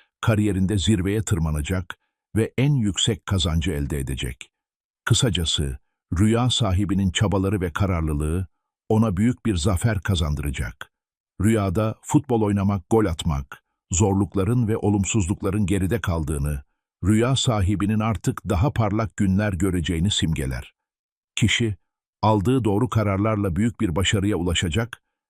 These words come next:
ve bu süreçte hem şans hem de kazanç kazanacak. Rüya, zor zamanların son bulduğunu ve kişinin emeklerinin karşılığını aldığını gösterir. Hem iş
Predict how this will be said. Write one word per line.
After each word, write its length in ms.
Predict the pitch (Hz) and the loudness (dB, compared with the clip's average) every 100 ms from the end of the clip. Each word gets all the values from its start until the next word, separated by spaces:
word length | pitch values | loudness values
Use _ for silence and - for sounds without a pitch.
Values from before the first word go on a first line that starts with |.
| _ | _
ve 140 | 104 95 | 0 2
bu 60 | |
süreçte 580 | 135 - 90 - 101 82 - _ _ | 2 0 0 0 -2 -4 -6 _ _
hem 240 | - 143 117 | 0 2 2
şans 360 | - 78 - - _ _ _ | 0 0 -2 -4 _ _ _
hem 200 | - 127 | -2 0
de 60 | 117 | 0
kazanç 420 | - 104 101 95 | 0 0 2 0
kazanacak. 720 | - 78 76 71 69 - - _ _ _ _ _ - | 0 -2 -2 -4 -6 -10 -18 _ _ _ _ _ 0
Rüya, 400 | 107 87 80 85 _ _ _ _ | 2 2 0 -6 _ _ _ _
zor 260 | - 117 127 | 0 2 4
zamanların 500 | 110 107 101 98 104 | 2 2 2 2 0
son 320 | 98 127 117 | 2 2 2
bulduğunu 480 | 90 78 78 73 73 - _ _ _ - | 0 -2 -2 -2 -4 -8 _ _ _ -4
ve 100 | 110 | 0
kişinin 420 | - - 107 113 | 0 2 2 2
emeklerinin 560 | 95 95 - 98 95 95 | 2 0 0 0 0 0
karşılığını 640 | 98 90 - 90 90 90 | 0 0 0 0 0 0
aldığını 360 | 73 73 82 | 0 -2 -2
gösterir. 580 | 82 73 - 78 67 - _ _ _ _ _ | -2 -2 -2 -4 -4 -10 _ _ _ _ _
Hem 220 | - 214 | 2 4
iş 320 | 151 185 - | 4 0 -4